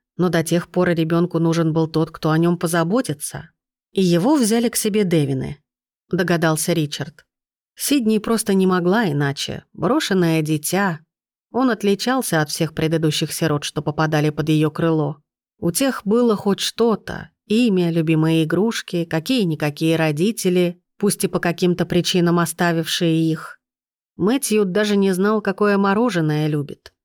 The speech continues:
Сидни пришлось несладко, но она прикипела к мальчику сильнее, чем к любому из своих птенчиков. Он вернул ей смысл жизни.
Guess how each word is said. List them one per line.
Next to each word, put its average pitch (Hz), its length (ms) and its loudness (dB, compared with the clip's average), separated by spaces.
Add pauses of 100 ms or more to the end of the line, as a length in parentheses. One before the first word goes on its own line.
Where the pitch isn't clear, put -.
(120)
Сидни 233 340 2
пришлось 202 520 0
несладко, 196 680 0
но 156 160 2
она 165 180 0
прикипела 175 540 0
к 170 100 -12
мальчику 180 400 0
сильнее, 170 480 2
чем 180 220 -2
к 180 80 -6
любому 180 360 2
из 170 100 0
своих 180 360 -2
птенчиков. - 760 -6 (520)
Он 196 160 0
вернул 175 400 2
ей 180 200 2
смысл 180 460 -2
жизни. 175 560 -2